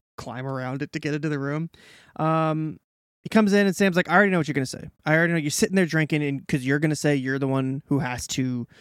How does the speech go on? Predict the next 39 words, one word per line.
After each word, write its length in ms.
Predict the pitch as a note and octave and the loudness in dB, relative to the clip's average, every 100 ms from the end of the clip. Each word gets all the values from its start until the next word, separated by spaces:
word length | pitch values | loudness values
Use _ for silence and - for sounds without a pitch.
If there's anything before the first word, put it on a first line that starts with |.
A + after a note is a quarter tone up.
| - - | -8 0
pull 140 | D3 | 0
the 120 | C3 | 0
trigger. 300 | - B2+ C3 | -4 -4 -4
You're 140 | B2 B2+ | -4 -2
the 80 | B2 | -2
one 80 | |
who 120 | B2 B2 | -2 -4
has 140 | C3+ | -6
to 40 | - | -10
kill 180 | B2+ - | -12 -10
Jack." 340 | - - - _ _ _ | -12 -14 -20 _ _ _
Um, 480 | - C3 B2+ B2 B2+ _ _ _ | -8 -6 -6 -8 -10 _ _ _
and 120 | C#3 | -4
then 120 | C#3 C3+ | -2 -2
he 100 | C#3+ | -2
starts, 720 | - C#3+ C#3 - - - - _ _ | 0 2 0 -2 -8 -8 -12 _ _
Sam 300 | - D#3 D#3 | -4 0 0
starts 320 | D3 D#3 C#3+ - | 0 -2 -4 -6
getting 240 | - C#3+ C#3 | -4 -2 -2
into 220 | C#3 C#3 | -4 -4
how 240 | D3 C3+ | -4 -4
about 280 | C3 C3 B2+ | -4 -6 -6
how, 140 | B2+ A#2 | -8 -10
you 340 | A2+ - - | -14 -14 -12
know, 200 | B2+ B2 _ _ _ _ _ _ _ _ | -12 -12 _ _ _ _ _ _ _ _
he's 380 | - E3+ G3+ E3 | -2 2 2 4
mad 340 | E3+ F#3 E3+ | 4 4 0
too. 420 | - D3+ F3+ G#3+ - _ _ - | 0 0 2 0 -6 _ _ -10
There's 120 | D3 | -6
a 60 | D3 | -4
part 280 | - D#3+ E3+ | 0 2 2
of 80 | |
him 320 | C#3 C#3 F3 F3+ | 0 0 2 0
too 240 | E3+ F#3+ | 0 0
that 140 | F#3+ | 0
wants 220 | F#3 F#3+ - | -2 -4 -4
to 80 | F#3 | -6
kill 200 | F#3+ F3 | -4 -2
Jack, 380 | F#3 F#3 F#3 | -4 -4 -8